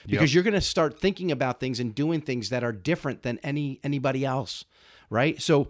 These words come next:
Speaker 2: models are important to create a structure, but within that structure, you need to have a lot of room to grow. Because what happens is if you take somebody with real talent and you put 'em in a role and you say, "This is what we want you to do and this is how we want you to do it,"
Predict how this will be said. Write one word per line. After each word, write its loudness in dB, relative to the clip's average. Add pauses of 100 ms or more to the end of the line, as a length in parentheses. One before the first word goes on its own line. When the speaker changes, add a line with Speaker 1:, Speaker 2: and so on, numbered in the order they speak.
(120)
Speaker 2:
models 2
are 8
important 0
to -4
create 0
a -2
structure, -4 (240)
but 4
within 4
that 2
structure, 0
you -4
need 2
to -4
have 0 (240)
a 2
lot 4
of 0
room 2
to -6
grow. -2 (380)
Because 2
what 4
happens 2
is -2
if -4
you -2
take 2
somebody 2
with 2
real 4
talent 0 (300)
and 2
you 4
put 8
'em 6
in 4
a 4
role 10
and 2
you 4
say, 2
"This 2
is 2
what 2
we 0
want 2
you 0
to 0
do 2
and 0
this -4
is -6
how 2
we 2
want 0
you -6
to -4
do 0
it," -2